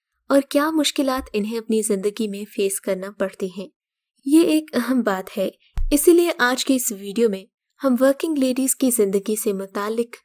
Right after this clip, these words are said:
कुछ ड्रामास लेकर आए हैं। तो आज की वीडियो शुरू करने से पहले हमारे चैनल पाक ड्रामा टीवी को लाइक कीजिए, शेयर कीजिए और साथ ही बेल आइकन को क्लिक कीजिए ताकि आपको आने वाली सभी वीडियोस बर वक्त मिलती रहें।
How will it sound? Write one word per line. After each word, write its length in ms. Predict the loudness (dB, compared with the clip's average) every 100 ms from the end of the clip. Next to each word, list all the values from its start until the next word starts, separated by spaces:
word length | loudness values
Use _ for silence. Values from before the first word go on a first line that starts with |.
| -4
कुछ 240 | -2 -2 -2
ड्रामास 460 | -2 0 0 -2 -2
लेकर 340 | -2 -2 -6 -6
आए 200 | -8 -8
हैं। 220 | -8 -8 -10 _
तो 80 | -2
आज 300 | 2 2 2
की 120 | 2 4
वीडियो 300 | 4 2 2
शुरू 260 | 2 0
करने 300 | 2 0 0
से 180 | -2 -4
पहले 360 | -2 -2 0 0
हमारे 440 | 0 -6 -4 -4
चैनल 400 | -4 -6 -4 -4 -2
पाक 220 | -2 -2 -4
ड्रामा 240 | -6 -6 -6
टीवी 320 | -6 -6 -6
को 160 | -8
लाइक 340 | -6 -6 -8 -6
कीजिए, 340 | -6 -4 -4 -2
शेयर 360 | -2 -2 -4 -4
कीजिए 360 | -6 -2 -4 -4 -20 -4
और 140 | -2
साथ 360 | 0 0 -2 2
ही 100 | 2
बेल 240 | 4 2
आइकन 360 | 0 -2 0 0
को 180 | 2 0
क्लिक 280 | 2 -2 0
कीजिए 420 | -4 0 0 0 -4 _ _
ताकि 280 | -2 -2 0
आपको 320 | -2 0 0
आने 340 | 0 2 2 2
वाली 280 | 2 2 0
सभी 340 | 2 2 2
वीडियोस 480 | 2 -2 0 -2 -2
बर 200 | 0 0
वक्त 280 | 2 -4 0
मिलती 320 | -2 -2 -4
रहें। 240 | -6 -8